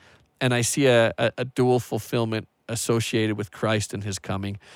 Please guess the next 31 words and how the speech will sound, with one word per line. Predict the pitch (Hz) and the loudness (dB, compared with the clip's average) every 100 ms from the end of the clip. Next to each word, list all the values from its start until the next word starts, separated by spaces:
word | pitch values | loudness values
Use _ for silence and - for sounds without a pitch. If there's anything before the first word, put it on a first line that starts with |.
| - - - | -20 -10 -2
and | 139 | -2
perhaps | - 139 147 139 151 | 0 2 4 2 2
even | 151 139 | 0 2
a | 135 | 0
tertiary | - 156 151 - 127 120 120 | 0 2 2 2 2 2 0
fulfillment | - 110 139 120 120 | -4 -4 -2 0 -2
when | 101 117 | -4 -4
we | 123 | -2
talk | - 135 | 0 0
about | 135 131 120 | 2 0 0
the | 120 | -2
millennium | 117 110 123 143 117 107 107 - - | -4 -2 -2 0 0 -2 -6 -16 -8
and | 120 110 | -6 -4
Christ | - 139 135 - | 2 4 4 0
physically | - 160 151 - | 0 0 0 -4
being | 131 139 143 131 | -4 -2 -2 -2
here | 117 127 139 | 0 2 4
on | 127 | 4
the | 117 107 | 2 0
earth | 123 143 - | 2 2 0
and | 110 104 | -4 0
ruling. | 127 180 113 107 107 - - - _ _ | 4 4 4 -2 -8 -16 -20 -20 _ _
You | 147 | -6
probably | 127 - 147 139 131 | -4 2 4 4 2
have | 123 123 120 | 4 4 4
a | |
lot | 120 120 120 | 4 4 2
of | 104 - | 0 -2
peace | 143 127 - | 0 0 -4
going | - 123 120 | -4 -2 -2
on, | 117 113 113 107 | -2 -2 -2 -4